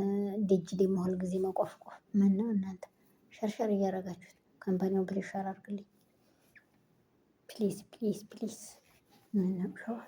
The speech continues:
አዎ፣ ፕሊዝ ሸር። እኔ እንቅልፍ እያማረኝ አሁን እየሰራሁ እናንተ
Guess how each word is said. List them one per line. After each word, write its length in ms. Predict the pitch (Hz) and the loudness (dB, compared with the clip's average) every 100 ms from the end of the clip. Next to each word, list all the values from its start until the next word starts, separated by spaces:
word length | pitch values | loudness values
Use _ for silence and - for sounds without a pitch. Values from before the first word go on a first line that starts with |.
| - - - - - _ | -18 -20 -20 -20 -20 _
አዎ፣ 160 | 196 190 175 | -4 -4 -4
ፕሊዝ 280 | 233 220 - | -4 -4 -4
ሸር። 200 | - - - _ _ _ _ _ _ _ - 202 202 - - _ _ _ _ _ _ _ _ _ _ _ _ _ | -16 -20 -20 _ _ _ _ _ _ _ -4 -2 -4 -16 -20 _ _ _ _ _ _ _ _ _ _ _ _ _
እኔ 220 | 254 226 208 | 4 6 6
እንቅልፍ 380 | 214 220 220 214 | 6 4 2 2
እያማረኝ 560 | 214 208 202 202 202 202 | 2 4 4 4 6 6
አሁን 200 | 202 202 | 6 6
እየሰራሁ 520 | 196 202 - 202 202 | 6 2 2 0 2
እናንተ 340 | 202 202 202 | 4 4 2